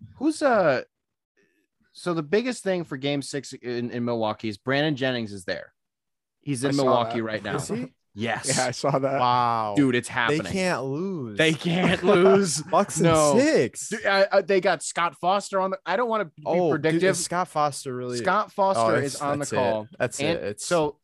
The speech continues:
Speaker 1: uh, in Chris, I don't wanna be too predictive 'cause this might age super poorly if <laughs> Milwaukee loses, but,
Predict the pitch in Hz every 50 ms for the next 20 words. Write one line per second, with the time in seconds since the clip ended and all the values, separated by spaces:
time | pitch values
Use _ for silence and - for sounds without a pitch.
0 | - - - 143 139 135 131 131 - - 156 147 143 - - 190 180 - _ -
1 | 147 185 220 220 202 208 190 165 147 165 160 - - 170 156 - 139 131 135 131
2 | - 170 151 - 139 120 117 143 139 - 147 139 123 131 127 135 135 127 - -
3 | - 165 170 - 151 131 - - 131 123 127 139 139 127 117 110 _ _ _ -
4 | - 160 170 160 156 143 139 147 156 - 156 131 117 123 147 160 160 240 247 226
5 | - _ _ _ _ _ _ _ 135 127 147 143 131 127